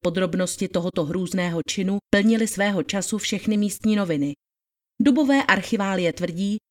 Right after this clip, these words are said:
že na krátkou dobu dokonce zastínil velký rozparovačův případ.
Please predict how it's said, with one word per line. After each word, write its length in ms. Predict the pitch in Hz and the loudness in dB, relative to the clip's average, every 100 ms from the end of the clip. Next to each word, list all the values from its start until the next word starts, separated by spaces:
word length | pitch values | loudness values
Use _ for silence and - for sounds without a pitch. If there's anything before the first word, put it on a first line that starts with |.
| - | -2
že 180 | 185 202 | 2 2
na 120 | 202 | 2
krátkou 520 | 247 247 262 254 233 | 2 2 2 2 2
dobu 260 | 202 185 220 | 2 2 2
dokonce 460 | 180 190 190 185 | 0 0 0 0
zastínil 600 | 160 180 - 190 180 196 | -2 -4 -2 -2 0 0
velký 380 | 175 160 - 208 | 2 2 2 -2
rozparovačův 680 | 185 - 180 160 165 - 214 | -2 -2 -2 0 -2 -2 -4
případ. 380 | - 233 202 131 | -2 -4 -4 -8